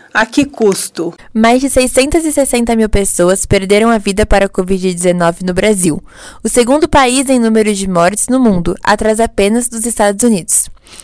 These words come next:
Speaker 2: Com um detalhe, a população brasileira é aproximadamente trinta e cinco por cento menor que a norte-americana. Portanto, em termos relativos, o Brasil teve mais mortes pela covid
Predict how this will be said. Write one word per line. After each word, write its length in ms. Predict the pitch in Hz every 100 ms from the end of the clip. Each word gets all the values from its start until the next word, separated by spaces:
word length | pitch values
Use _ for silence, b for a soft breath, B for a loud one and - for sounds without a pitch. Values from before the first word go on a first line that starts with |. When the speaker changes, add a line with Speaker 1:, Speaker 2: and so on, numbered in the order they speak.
| -
Speaker 2:
Com 140 | 214
um 100 | 208
detalhe, 520 | 214 - 220 170 175 B B B
a 80 | 214
população 520 | 247 240 247 247 269
brasileira 640 | 277 269 226 196 214 196 -
é 80 | -
aproximadamente 840 | 196 214 208 208 196 202 202 202 -
trinta 300 | 262 311 359
e 60 |
cinco 280 | 330 277 262
por 180 | - 226
cento 320 | 220 220 220
menor 480 | 220 254 254 196 214 -
que 100 | -
a 60 | 233
norte-americana. 840 | 202 202 208 208 220 170 165 175 - B B B
Portanto, 600 | - 226 - 226 262 214 -
em 140 | 214
termos 320 | 214 196 196 214
relativos, 800 | 247 302 311 - 226 220 233 -
o 60 | 214
Brasil 380 | 220 220 202
teve 260 | 190 185 190
mais 340 | 208 254 339
mortes 360 | 311 233 220 -
pela 200 | 196 190
covid 560 | 214 247 214 226 226